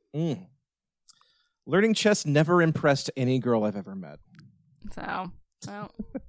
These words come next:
Speaker 2: <laughs>
Speaker 1: Welcome to
Speaker 2: I
Speaker 1: the life of a chess club president.
Speaker 2: <laughs> I, uh, I didn't learn particularly well, but I found other ways to impress him. So
Speaker 1: Yeah, there. I mean, chess is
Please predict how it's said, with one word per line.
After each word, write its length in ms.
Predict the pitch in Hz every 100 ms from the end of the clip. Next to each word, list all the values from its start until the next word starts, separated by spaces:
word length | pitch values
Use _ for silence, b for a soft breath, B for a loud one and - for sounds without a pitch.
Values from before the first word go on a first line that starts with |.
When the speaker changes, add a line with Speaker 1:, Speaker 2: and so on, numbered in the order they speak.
| 226
Speaker 2:
<laughs> 460 | - - 196 175 -
Speaker 1:
Welcome 340 | 147 - 165
to 80 | 233
Speaker 2:
I 60 |
Speaker 1:
the 60 | 233
life 220 | 120 131
of 100 | 135
a 40 | 120
chess 280 | - 127 -
club 260 | - 127
president. 420 | - 107 98 95 - B B B
Speaker 2:
<laughs> 320 | B B -
I, 420 | 233 233 233 233
uh, 640 | 233 226 226 226 220 220 214 - _ _ _ _ _ _ -
I 100 | 214
didn't 460 | 175 220 254 254 - _ _ _ _ 226
learn 260 | 240 311
particularly 580 | 392 - 370 - 370 370
well, 280 | 294 269 403 508 - _ b b b b b - -
but 280 | 330 339 320
I 80 |
found 220 | 277 240 208
other 140 | 180
ways 140 | - 214
to 100 | -
impress 300 | - - -
him. 160 | - 226
So 300 | - - 110
Speaker 1:
Yeah, 180 | 190 202 - -
there. 160 | - 147 208
I 40 |
mean, 280 | 156 151 - - -
chess 320 | - 180 -
is 300 | 139 110 -